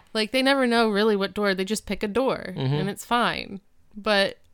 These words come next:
Speaker 1: it was just funny. The owner's like, "I wonder what made him pick that door." <laughs> And it was like, "Why are you questioning that?"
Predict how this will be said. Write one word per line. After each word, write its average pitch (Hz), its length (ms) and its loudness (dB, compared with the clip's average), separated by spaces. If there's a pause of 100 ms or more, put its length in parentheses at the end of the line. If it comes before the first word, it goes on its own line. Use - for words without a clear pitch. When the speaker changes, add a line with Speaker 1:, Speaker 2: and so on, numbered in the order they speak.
(120)
Speaker 1:
it 202 80 0
was 202 180 -2
just 220 200 -4
funny. 220 260 2
The 196 100 0
owner's 208 380 2
like, 190 160 0
"I 202 40 -2
wonder 202 340 2
what 247 160 4
made 220 160 2
him 196 100 0
pick - 240 -4
that 214 260 2
door." 226 380 2
<laughs> - 40 -8
And 226 120 2
it - 20 6
was 226 220 2
like, - 180 2
"Why 233 260 4
are 311 120 6
you 233 200 2
questioning 185 760 -4
that?" 175 260 -2